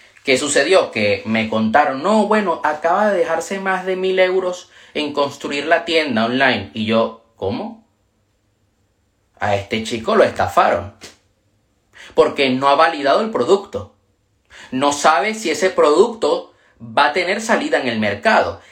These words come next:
Y además se ha dejado un dineral en una tienda que no tiene clientes, no tiene nada. O sea, tiene una hipótesis, o sea, está construyendo una casa en el aire. Está construyendo una casa sobre la arena, sobre el mar.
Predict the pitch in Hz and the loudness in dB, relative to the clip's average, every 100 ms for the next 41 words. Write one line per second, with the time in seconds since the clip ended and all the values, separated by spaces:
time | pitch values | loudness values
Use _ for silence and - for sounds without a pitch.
0 | - 127 135 123 127 180 185 165 151 185 | -8 0 2 2 2 0 0 0 0 -2
1 | 185 190 185 190 185 190 180 180 180 165 | -2 0 2 0 -2 -4 0 2 2 0
2 | 147 170 185 196 196 202 202 165 156 131 | -6 -2 -2 -2 -2 -2 -4 -4 -6 -10
3 | 151 208 214 220 220 180 208 226 208 190 | -8 -8 -4 -4 -4 -4 -4 -4 -4 -6
4 | 196 208 196 254 185 - _ _ _ _ | -6 -4 -2 0 -2 -6 _ _ _ _
5 | _ _ _ _ - 147 156 175 202 196 | _ _ _ _ -2 0 0 -2 0 0
6 | - 220 214 220 208 - - - - - | 2 2 0 -4 -6 -8 -18 -6 -2 -2
7 | - 127 208 196 214 208 - 214 202 226 | -2 -2 -2 0 0 -2 -4 -6 -2 0
8 | 254 254 247 247 - _ _ - 170 196 | 2 4 4 2 -6 _ _ -10 -4 0
9 | 294 - 240 - 277 - - _ _ _ | 0 2 2 2 -4 -6 -10 _ _ _
10 | _ _ 165 160 160 131 110 92 - _ | _ _ -4 0 2 0 -2 -10 -14 _
11 | _ _ _ _ _ _ _ _ _ _ | _ _ _ _ _ _ _ _ _ _
12 | _ _ _ _ _ _ _ _ _ _ | _ _ _ _ _ _ _ _ _ _
13 | _ _ - - - - 170 165 165 170 | _ _ -8 -4 0 0 0 -4 -4 -2
14 | 180 180 202 220 220 190 147 135 131 104 | 0 2 2 0 0 2 4 2 0 -4
15 | 151 139 135 151 117 - | -4 -2 -2 0 -2 -2